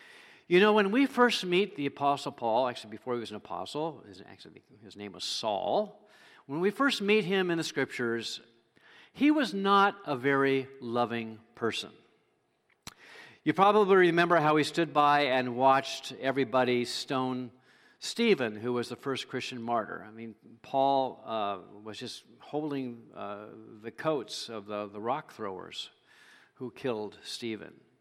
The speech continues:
And of course, you remember how Paul was dauntless in persecuting the,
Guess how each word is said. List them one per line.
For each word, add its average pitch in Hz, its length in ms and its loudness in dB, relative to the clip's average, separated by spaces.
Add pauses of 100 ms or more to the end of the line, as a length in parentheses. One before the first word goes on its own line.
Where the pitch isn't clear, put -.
(500)
And 104 100 -20
of - 40 -20
course, 107 220 -10
you 117 100 -6
remember 113 360 -6
how 104 480 -6 (1200)
Paul 123 360 0
was 104 160 -8
dauntless 107 640 -2
in 101 80 -16
persecuting 104 880 -8
the, 95 300 -10